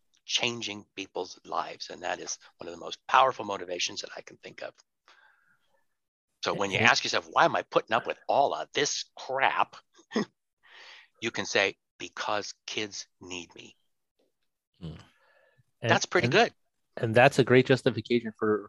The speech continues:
Speaker 2: for working at Santa Barbara City College. You know, like, we don't produce widgets in the traditional sense. Like, I worked the
Speaker 1: Mm-hmm.
Speaker 2: library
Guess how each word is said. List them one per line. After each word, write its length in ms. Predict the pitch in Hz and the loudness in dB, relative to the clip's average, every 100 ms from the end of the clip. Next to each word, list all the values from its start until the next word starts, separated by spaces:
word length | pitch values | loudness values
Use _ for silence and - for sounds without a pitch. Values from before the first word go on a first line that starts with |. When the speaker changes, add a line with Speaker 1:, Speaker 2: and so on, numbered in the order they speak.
| - | -2
Speaker 2:
for 120 | 110 | 2
working 320 | 107 135 151 | 4 4 0
at 100 | 101 | -6
Santa 220 | - 95 | -4 -2
Barbara 240 | 90 87 - | 0 -2 -2
City 220 | - 87 | -4 -4
College. 320 | - 82 78 - | -4 -6 -6 -8
You 60 | |
know, 80 | 87 | -2
like, 140 | 95 90 | -2 -2
we 100 | 98 | 2
don't 240 | 110 147 | 2 2
produce 480 | - 123 117 - - 98 | -4 -2 -2 -4 -10 -2
widgets 380 | 104 113 104 | 0 0 0
in 80 | 101 | -2
the 80 | 98 | -4
traditional 400 | - 95 - 92 | -2 -4 -2 -6
sense. 280 | - 90 98 | -4 -6 -2
Like, 160 | 90 | 0
I 60 | 95 | 2
worked 180 | 95 - | 0 -2
the 60 | |
Speaker 1:
Mm-hmm. 60 | 90 | 0
Speaker 2:
library 260 | 92 107 | 2 2